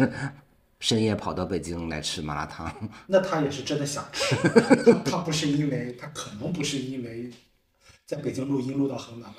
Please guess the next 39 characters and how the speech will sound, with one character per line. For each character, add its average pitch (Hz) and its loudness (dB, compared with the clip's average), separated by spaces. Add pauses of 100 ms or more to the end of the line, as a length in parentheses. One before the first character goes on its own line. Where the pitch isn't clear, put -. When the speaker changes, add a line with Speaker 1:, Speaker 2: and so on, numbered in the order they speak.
Speaker 2:
<laughs> - -12
只 302 2
有 - 2
这 151 2
个 156 2
可 - 0
吃 - 0
了。 151 0 (920)
所 214 0
以， 214 2 (1500)
对， 214 0 (720)
我， 156 2
我 160 10
是 - 2
觉 175 4
得 208 4
城 135 -2
市 143 0
是 - -4
需 - -6
要 139 -4
这 - -16
些， - -14 (380)
这 123 -10
些 - -10 (540)
店 123 -6
铺 107 -14
或 104 -12
者 101 -16
是 - -16 (800)
这 120 -12
些 110 -10
深， 135 -6
深 143 0
夜 143 2
的 - -6
小 - -12
吃 - -8
档。 - -16